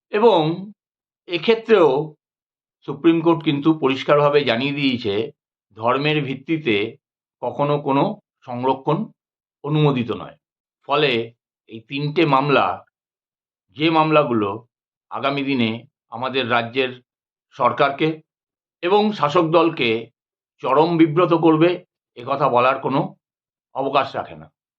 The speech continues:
এরই পাশাপাশি আরও একটি মামলা,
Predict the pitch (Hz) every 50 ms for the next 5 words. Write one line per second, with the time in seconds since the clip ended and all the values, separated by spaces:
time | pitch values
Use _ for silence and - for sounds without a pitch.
0 | _ _ _ _ _ _ _ _ _ _ _ - 170 180 208 226 233 220 226 196
1 | 180 175 196 165 175 160 147 - 131 113 104 104 117 - _ _ _ _ _ _
2 | _ _ - 123 143 170 202 202 190 170 151 - 185 151 143 131 127 120 107 98
3 | 92 92 98 107